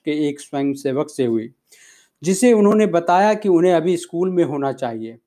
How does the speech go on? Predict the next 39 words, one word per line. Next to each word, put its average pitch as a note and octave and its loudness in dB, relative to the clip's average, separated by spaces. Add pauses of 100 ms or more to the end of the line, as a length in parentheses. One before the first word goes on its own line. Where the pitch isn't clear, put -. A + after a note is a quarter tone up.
(280)
साथ F#3+ -2
ही A3 -6 (160)
स्वयंसेवक F#3+ 0
ने G3+ 0
बताया F3 0
कि G3 -4
उनके F3 -4
ट्रस्ट F#3 -4 (120)
के F#3+ -2
कई F#3+ -2
केंद्र E3 -4
हैं A2+ -8 (280)
और E3 2
कुछ F#3 -4
में G3 0
आप E3 0
स्कूल E3 -4
जा C#3 0
सकते - -10
हैं, A2+ -10 (300)
साथ F#3 0
ही F#3+ 0
आप D#3+ 0
हर E3+ 0
समय E3+ 0
बंद D3 -2
नहीं D3 0
रहेंगे। A#2 -4 (360)
वह F3+ 4
इनमें F3+ 4
से F#3+ -4
एक F3+ 0
केंद्र D3+ -2
में D#3+ 0
शामिल D#3 -2
हो D3 -2
गए, A#2 -8 (380)
जिसका D#3 -2
नाम D#3 -2